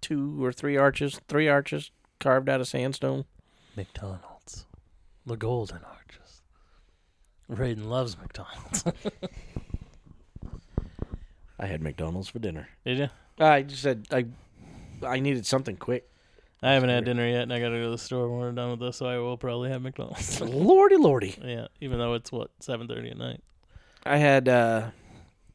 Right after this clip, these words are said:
Speaker 1: chicken nuggets and french fries, a little six bucks worth of food.
Speaker 2: I don't even remember what I need at the store. I know I need toothpaste and something else, but I can't remember what the something else is. <laughs> So, it's gonna be an interesting trip.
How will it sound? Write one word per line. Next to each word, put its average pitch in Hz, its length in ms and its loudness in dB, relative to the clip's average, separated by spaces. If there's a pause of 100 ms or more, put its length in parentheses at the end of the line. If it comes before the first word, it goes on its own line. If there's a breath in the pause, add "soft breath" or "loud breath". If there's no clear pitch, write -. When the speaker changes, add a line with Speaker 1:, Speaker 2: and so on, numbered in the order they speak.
(500)
Speaker 1:
chicken 156 220 2
nuggets 147 240 0
and 98 80 -6
french 147 200 -2
fries, 104 300 -6
a 127 40 -4
little 120 200 -4 (640)
six - 240 -4
bucks - 260 2
worth 131 200 -8
of 107 120 -10
food. 107 320 -6 (1120 soft breath)
Speaker 2:
I 127 60 -6
don't 185 180 2
even 156 160 2
remember 127 380 0
what 113 160 0
I 98 60 -2
need 110 320 -4
at 101 80 -8
the - 100 -14
store. 110 380 -8
I 113 60 -8
know 127 140 -4
I 135 60 -2
need 123 180 -6
toothpaste 113 540 -6
and 101 100 -10
something 95 320 -12
else, 90 260 -14
but - 120 -14
I 113 60 -10
can't 117 180 -8
remember 113 240 -8
what 110 160 -10
the 127 80 -12
something 117 300 -10
else 120 200 -10
is. 131 340 -8
<laughs> - 60 -16 (840 soft breath)
So, 113 420 0 (640 soft breath)
it's - 120 -20
gonna 127 140 2
be 117 80 2
an 117 120 2
interesting 123 460 -2
trip. 120 260 -4